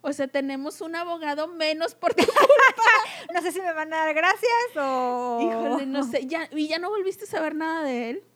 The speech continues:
Speaker 2: Fíjate que de-, dio la casualidad de que una amiga en común, que él era, él, eso fue de casualidad, que
Speaker 1: Ajá.
Speaker 2: platicando con él,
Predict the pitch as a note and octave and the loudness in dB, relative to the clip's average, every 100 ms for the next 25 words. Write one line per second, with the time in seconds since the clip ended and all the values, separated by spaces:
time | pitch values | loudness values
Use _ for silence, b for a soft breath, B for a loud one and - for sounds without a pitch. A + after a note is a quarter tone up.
0 | _ - - E4+ F4 - F4 A#3+ F#3+ _ | _ -16 -8 -8 -8 -4 -4 -4 -8 _
1 | _ _ _ _ A3 G3+ A#3+ G#3+ A#3+ C#4+ | _ _ _ _ -8 0 0 2 2 0
2 | D#4+ - D#4 D4+ B3 A#3 b b b b | -4 -8 -6 -2 -2 -4 b b b b
3 | b F#3 G#3 F#3+ B3 A3 C4 F4 F4+ E4 | b -12 -10 -6 -6 -6 -8 -10 -12 -10
4 | E4+ E4 F4 E4 C4+ A3+ A#3+ _ - A#3+ | -10 -8 -6 -4 -4 -4 -6 _ -6 -4
5 | A3 G#3+ - B3+ C4 C#4 C#4+ C#4+ C#4+ - | -4 -6 -4 -2 0 0 0 0 0 0
6 | C4 C#4 C4+ - - - B3+ F4 F4 F#4+ | -2 -2 -4 -14 -20 -8 -6 -4 0 0
7 | G#4 B3+ A#3+ A3 F#3+ F#3 - A3 G3+ B3+ | 0 -2 -2 -2 -4 -6 -8 -6 -4 -4
8 | A#3+ A#3 A3+ F4 C#4+ C#4 | -4 -4 -4 -4 -4 -6